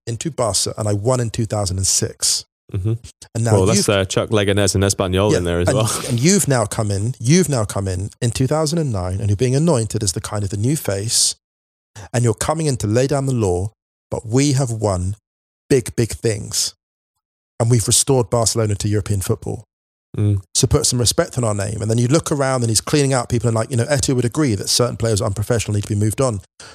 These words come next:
Speaker 1: But Etu, if you look at it, it was, I think Etu did deserve more respect because he was the face of, he was one of the few surviving people from oh six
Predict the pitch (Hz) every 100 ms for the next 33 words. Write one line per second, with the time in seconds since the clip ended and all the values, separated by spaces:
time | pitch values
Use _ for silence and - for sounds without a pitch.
0 | _ - - 185 175 143 - 123 170 -
1 | 120 101 - 135 135 127 _ - 147 170
2 | - - 120 170 175 139 110 107 104 95
3 | - - 101 - 117 - 214 175 123 120
4 | - 175 180 - 101 95 95 _ _ _
5 | _ _ - 202 196 165 135 - 208 208
6 | - 180 165 151 143 - 113 - 110 90
7 | - 120 117 107 - - - -